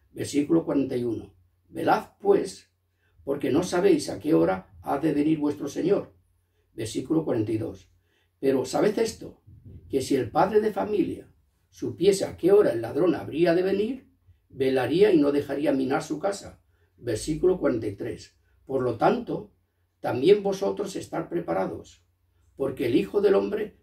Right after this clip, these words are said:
vendrá a ho-, la hora que no pensáis. Versículo cuarenta y cuatro. ¿Quién es, pues, el siervo fiel y prudente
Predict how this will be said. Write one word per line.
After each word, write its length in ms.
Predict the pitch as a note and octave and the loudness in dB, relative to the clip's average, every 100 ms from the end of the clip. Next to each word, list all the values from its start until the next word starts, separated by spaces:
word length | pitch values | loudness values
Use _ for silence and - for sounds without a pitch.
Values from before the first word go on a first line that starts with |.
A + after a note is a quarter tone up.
| _ | _
vendrá 520 | C#3 C3 C3 E3 E3+ | -4 -2 0 0 0
a 280 | - - B2+ | -2 -4 -2
ho-, 220 | D#3+ - | -2 -2
la 240 | B2 A2 | -2 0
hora 380 | F3 G#3+ A#3 - _ _ | 2 2 0 -6 _ _
que 160 | - B2+ | -10 -2
no 220 | F3+ F#3+ | -2 0
pensáis. 720 | F#3+ F#3+ - G3+ - - - _ _ | -2 -4 -2 -4 -4 -8 -20 _ _
Versículo 600 | - A#2 - E3 E3 E3+ | -8 -6 -4 0 4 4
cuarenta 320 | E3+ D#3+ C#3+ D3 | 2 0 0 -2
y 60 | |
cuatro. 460 | E3 D3 - - _ _ _ _ _ _ _ _ _ _ _ _ | 0 -2 -2 -16 _ _ _ _ _ _ _ _ _ _ _ _
¿Quién 280 | G#3 A#3+ G#3+ | 0 2 4
es, 540 | G3+ F#3 - - - - | 4 4 -4 -12 -18 -2
pues, 480 | E3 F3+ D#3+ - E3 | 4 4 2 -4 -4
el 160 | C3+ | -2
siervo 500 | - D3+ F3+ D#3+ D3+ | -2 0 2 2 -2
fiel 380 | - D#3+ D#3+ D#3 | -2 2 2 4
y 80 | C#3+ | 0
prudente 880 | D3+ C3 C#3 D3+ - C3 G#2 - | -4 -2 0 0 0 -2 -2 -4